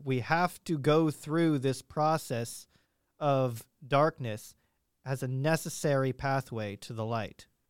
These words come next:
How is this different in any really fundamental way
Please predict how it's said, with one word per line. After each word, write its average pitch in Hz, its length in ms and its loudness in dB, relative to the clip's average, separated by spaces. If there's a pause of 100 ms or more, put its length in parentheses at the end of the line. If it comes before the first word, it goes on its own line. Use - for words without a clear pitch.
(120)
How 285 380 4
is 233 220 0
this 190 420 2 (240)
different 143 720 -2 (1120)
in 160 140 0
any 190 500 2 (800)
really 180 440 4
fundamental 151 760 0
way 113 500 0